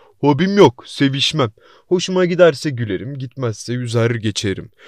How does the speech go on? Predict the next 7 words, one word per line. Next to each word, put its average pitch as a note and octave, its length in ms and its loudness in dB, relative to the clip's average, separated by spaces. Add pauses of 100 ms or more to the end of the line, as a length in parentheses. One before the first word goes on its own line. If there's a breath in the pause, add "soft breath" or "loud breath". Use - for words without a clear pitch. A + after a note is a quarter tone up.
(200 loud breath)
Öfkem G#3 600 -4
bile D#3+ 200 -6
sebepsizdir C3 960 -8
benim. A#1+ 240 -14 (160)
Altı A#2+ 380 -6
boştur A#2 340 -4
aslında. D#2 640 -12